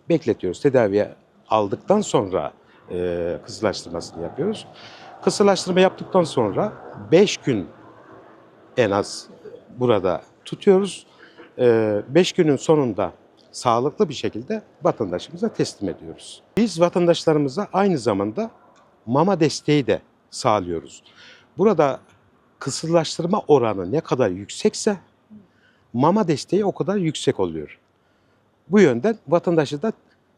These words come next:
sokak hayvanları yönünden kısırlaştırma açısından, popülasyonu kontrol etme açısından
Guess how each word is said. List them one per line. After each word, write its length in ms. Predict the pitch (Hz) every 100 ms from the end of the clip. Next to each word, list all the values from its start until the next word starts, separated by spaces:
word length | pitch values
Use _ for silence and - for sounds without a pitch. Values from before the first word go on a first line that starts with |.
| _
sokak 380 | - - - 185
hayvanları 460 | 175 143 120 104 92
yönünden 480 | 98 95 104 170 214 _ _ _ -
kısırlaştırma 800 | 104 - 110 120 - - 143 196
açısından, 560 | 123 120 - - 92 165 -
popülasyonu 760 | 117 - 139 - 135 123 190 -
kontrol 360 | - 120 180
etme 280 | 196 151 127
açısından 640 | 101 - - 90 82 196